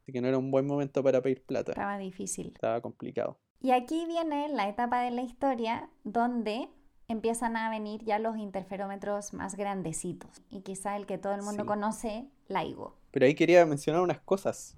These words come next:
Speaker 1: porque aquí toda esta gente está relacionada una con otra, porque al final todos colaboran
Speaker 2: Sí.
Speaker 1: un poco con
Speaker 2: Ujú.
Speaker 1: todos los grupos.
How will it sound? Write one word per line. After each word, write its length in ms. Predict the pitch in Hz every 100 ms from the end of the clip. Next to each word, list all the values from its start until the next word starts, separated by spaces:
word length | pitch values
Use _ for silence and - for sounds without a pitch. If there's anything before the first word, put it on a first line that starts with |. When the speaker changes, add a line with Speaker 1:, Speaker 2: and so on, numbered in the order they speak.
| -
Speaker 1:
porque 600 | - - - 135 139 - -
aquí 220 | 135 127 139
toda 120 | 226
esta 160 | -
gente 240 | 254 254 -
está 720 | - - 240 240 233 220 196
relacionada 540 | - 156 143 143 180 262
una 160 | 262
con 160 | 277 285
otra, 320 | 170 135 220 -
porque 180 | - -
al 60 | 143
final 240 | 147 143
todos 200 | 143 165
colaboran 420 | - 180 180 190 185
Speaker 2:
Sí. 20 |
Speaker 1:
un 100 | 175
poco 360 | 175 135 113 - _ -
con 180 | 220
Speaker 2:
Ujú. 20 | 190
Speaker 1:
todos 160 | 139
los 100 | 135
grupos. 360 | 127 113 -